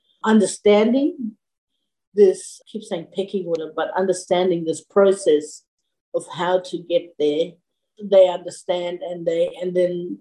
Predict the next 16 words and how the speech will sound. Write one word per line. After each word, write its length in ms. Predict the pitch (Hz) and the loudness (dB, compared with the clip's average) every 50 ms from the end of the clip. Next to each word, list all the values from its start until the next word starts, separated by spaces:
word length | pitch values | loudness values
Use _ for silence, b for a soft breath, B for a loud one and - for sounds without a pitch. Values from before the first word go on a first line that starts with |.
| _ | _
it 140 | - 190 - | -12 -12 -6
takes 300 | - 190 180 180 185 - | 0 0 0 0 0 0
them 240 | - 180 175 170 170 | -2 -2 -2 0 0
back 160 | 170 170 170 - - - _ _ - | 0 -2 -2 -2 -8 -16 _ _ -14
and 140 | 185 175 180 | -12 -10 -10
then 80 | 170 | -10
stops 460 | - - - - 196 175 180 - - | -10 -12 -4 -2 -2 -2 -2 -4 -2
them. 340 | - 180 170 175 180 196 196 b b b b b _ 180 | 2 2 2 2 0 -4 -6 b b b b b _ -4
And 120 | 180 185 | 0 0
then 120 | 180 180 | 0 2
they 160 | 175 175 170 156 | 2 0 0 0
have 240 | 135 156 165 165 | 0 -2 -4 -2
that 200 | 160 160 147 - - - | -2 -4 -4 -4 -8 -6
time 440 | - 160 151 151 165 165 156 147 - | -2 -2 -2 -2 -2 -4 -8 -10 -8
to 120 | - 170 165 | -8 -10 -2
gradually, 720 | 170 175 160 160 151 - - 165 156 151 - 92 90 - | 0 2 2 2 0 -2 -4 -4 -4 -4 -4 -6 -10 -14